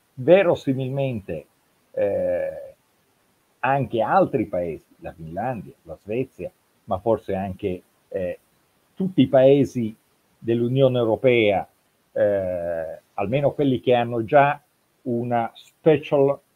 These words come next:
eh, partnership con la nato, che sono dei, dei, l'Unione Europea, ci sono solo sei paesi che non sono membri nato. Quattro però hanno una special partnership,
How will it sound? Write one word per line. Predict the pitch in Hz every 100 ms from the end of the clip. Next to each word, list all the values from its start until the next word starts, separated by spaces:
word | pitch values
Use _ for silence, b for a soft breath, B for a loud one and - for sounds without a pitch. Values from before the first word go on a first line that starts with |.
| _ _ _
eh, | 120 113 110 107 101 98 87 - _ _
partnership | - 135 131 104 85 - 80 _ _ _ _ _ _ _ _
con | - 107 104 101 - _ _ _ _
la | 95
nato, | 110 110 - -
che | 95
sono | - 110 95 -
dei, | - 95 98 _ _ _ _ _ _ _ _ _ _ _
dei, | 104 95
l'Unione | 110 104 110 120
Europea, | 110 104 117 123
ci | -
sono | 113 113
solo | - 135
sei | 110 123 113
paesi | 113 110 110
che | 95
non | 92 90
sono | - 92
membri | 92 87 82
nato. | 80 69 - _ _ _ _ _
Quattro | 143 135 135 120
però | 127 139
hanno | 127 113
una | 113 113
special | - 120 135 135 104
partnership, | - 123 110 92 85 117